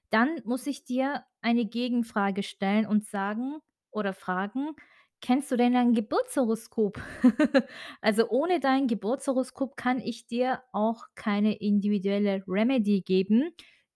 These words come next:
zu dieser Frage. Also, ich kann diese Frage, die sehr individuell ist, so nicht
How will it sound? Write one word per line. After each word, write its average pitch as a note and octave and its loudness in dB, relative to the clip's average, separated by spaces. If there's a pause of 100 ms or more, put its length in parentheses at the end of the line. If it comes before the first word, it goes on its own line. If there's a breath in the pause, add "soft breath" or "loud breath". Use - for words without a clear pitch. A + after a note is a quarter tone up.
(100)
zu C#4+ -2
dieser A3+ 0
Frage. F3 -6
Also, F#3 -2
ich G#3+ -6
kann C4 -2
diese A#3 0
Frage, A3 0
die G#3 2
sehr F#3+ -2
individuell F#3+ 2
ist, - -6
so A3 2
nicht G3+ -2